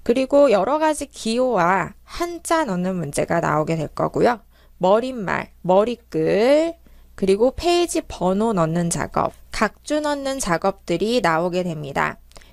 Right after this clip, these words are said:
또 이 오 번 문서 작성 능력 부분에도 표를 작성하는 문제가 나오게 되고요.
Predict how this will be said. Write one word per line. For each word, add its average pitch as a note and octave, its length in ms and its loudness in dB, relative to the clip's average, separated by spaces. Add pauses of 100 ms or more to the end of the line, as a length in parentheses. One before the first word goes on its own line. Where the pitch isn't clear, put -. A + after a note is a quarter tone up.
(140)
또 C#4+ 500 6
이 A3 340 2
오 A3+ 180 4
번 D4 280 2
문서 B3 320 0
작성 D#4 420 -2
능력 G3 360 -4
부분에도 F3 800 0 (160)
표를 E4+ 440 4
작성하는 F#3+ 840 -2
문제가 E3+ 640 -2
나오게 E3 420 0
되고요. F3+ 540 -2